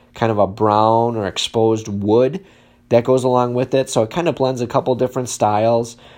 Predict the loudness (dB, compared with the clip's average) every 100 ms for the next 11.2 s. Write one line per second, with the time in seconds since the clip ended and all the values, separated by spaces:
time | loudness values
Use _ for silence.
0 | -6 0 2 2 -2 -4 -4 -2 2 2
1 | 0 -4 -6 -2 -2 0 -2 -2 -4 -2
2 | 0 -2 -2 -2 0 0 -4 -16 -14 -6
3 | -4 0 0 2 0 -2 -2 -2 0 4
4 | 4 4 0 -6 -6 -4 0 0 -2 -4
5 | -4 -2 -4 -6 -6 -4 -4 -4 -6 -8
6 | -4 -6 -4 -4 -2 -2 -2 -2 0 2
7 | 2 2 -2 0 0 0 -4 -18 -16 -2
8 | 0 4 4 4 0 -4 -4 -2 -2 -2
9 | -4 -2 -4 -4 -8 -10 -2 0 2 0
10 | 0 0 -2 -4 -6 -8 -2 0 2 0
11 | -2